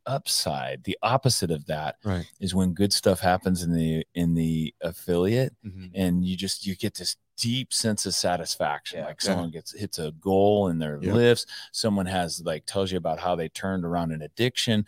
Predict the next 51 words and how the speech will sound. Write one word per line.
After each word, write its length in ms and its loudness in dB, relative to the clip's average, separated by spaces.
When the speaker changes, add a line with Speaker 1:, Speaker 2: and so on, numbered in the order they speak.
Speaker 2:
Right. 140 2
Speaker 1:
you 60 2
know, 100 2
whatever 500 4
it 60 2
is, 240 0
like, 100 2
Speaker 3:
Improve 180 10
Speaker 1:
or 40 2
Speaker 3:
their 220 0
health. 580 4
Speaker 1:
improve 360 2
Speaker 2:
Yeah. 40 2
Speaker 1:
their 140 2
health. 260 4
So 120 0
it's 300 -2
like, 140 -2
those 260 -4
are 60 -8
just 260 -12
amazing. 560 -4
You 80 -4
feel 180 -2
good 200 4
as 120 2
an 100 4
owner. 220 2
Speaker 2:
Right. 200 0
Speaker 1:
But 160 4
the, 120 -6
and 300 6
just 380 6
as, 120 2
and, 120 8
like, 200 6
you 120 4
feel 340 -2
like, 160 6
you 100 -2
feel 200 2
like, 200 0
"Man, 320 0
I'm 420 -4
really 280 2
doing 200 4
something 300 2
powerful 480 2
in 60 4
life." 240 -2
Speaker 2:
Yep. 180 -4